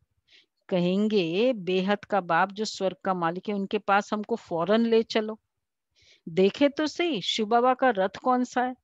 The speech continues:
ब्रह्मा बाबा थे उस समय। बाबा कहते, "अगर उनको ना बच्चे को मिलने की तड़पन नहीं होगी, तो मतलब उसने समझा नहीं है।"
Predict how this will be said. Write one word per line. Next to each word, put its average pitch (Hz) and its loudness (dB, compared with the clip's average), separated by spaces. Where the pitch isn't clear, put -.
ब्रह्मा 180 0
बाबा 190 -2
थे 202 -2
उस 208 -2
समय। 185 -12
बाबा 208 4
कहते, 285 2
"अगर 311 4
उनको 294 0
ना 320 2
बच्चे 269 -4
को 302 0
मिलने 247 4
की 311 -2
तड़पन 277 4
नहीं 247 2
होगी, 208 -4
तो 226 -4
मतलब 240 0
उसने 240 0
समझा 190 -4
नहीं 165 -12
है।" - -18